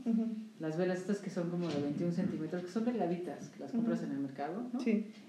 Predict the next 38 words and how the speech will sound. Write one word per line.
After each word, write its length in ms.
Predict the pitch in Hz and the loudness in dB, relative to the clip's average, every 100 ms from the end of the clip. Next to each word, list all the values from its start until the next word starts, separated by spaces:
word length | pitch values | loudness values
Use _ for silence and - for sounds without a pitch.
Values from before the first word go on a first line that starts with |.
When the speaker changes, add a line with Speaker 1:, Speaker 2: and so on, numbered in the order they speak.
| - 143 | -12 -6
Speaker 2:
Este, 400 | 139 135 - 139 | -6 -6 -10 -6
son 340 | 156 156 156 | -4 -2 -2
color, 400 | 139 139 147 143 143 143 | -4 -6 -4 -6 -10 -8
este, 280 | 135 - - 139 135 139 139 | -10 -8 -8 -4 -4 -4 -2
blanco. 500 | 160 175 175 220 320 - - - - - | 0 0 2 0 0 -6 -14 -18 -20 -8
Y, 340 | - 185 202 220 - 160 | 2 8 8 8 2 -4
por 120 | 147 | -4
ejemplo, 420 | - 160 135 139 - | -2 -2 -2 -6 -2
todo 160 | 202 233 | 2 2
aquello 260 | 226 208 | 4 2
que 120 | 208 175 | 4 2
yo 120 | 175 | 2
quiero 240 | 180 180 160 | 2 0 -2
que 120 | 143 | -8
se 220 | - 151 | -4 -2
vaya 260 | 160 175 196 | 0 2 4
de 100 | 202 | 4
mi 100 | 160 | 4
vida, 420 | 151 151 269 - - - - - - - 165 | 0 -2 -6 -8 -16 -20 -20 -20 -20 -12 -4
haz 100 | 160 | 0
de 80 | |
cuenta, 480 | 170 165 156 143 - - - - - 185 | 2 2 0 -2 -4 -6 -6 -8 -6 0
la 180 | 165 | 2
voy 120 | 156 175 | 2 0
a 60 | |
agarrar, 400 | 185 165 165 165 165 | 0 0 0 -2 -4
este, 500 | 165 151 - 156 160 - | -6 -8 -6 -6 -6 -8
por 100 | 160 | -6
ejemplo, 200 | 165 165 | -4 -4
está 160 | 170 196 | 0 0
aquí 220 | 202 214 | 2 4
la 120 | 202 | 6
base 500 | 214 208 - 190 226 180 | 4 2 2 0 0 0
y 40 | 160 | -2
aquí 220 | 160 165 | -2 -4
está 220 | - 170 | -2 -2
el 60 | 156 | -2
pabilo, 420 | 165 180 190 | 0 2 2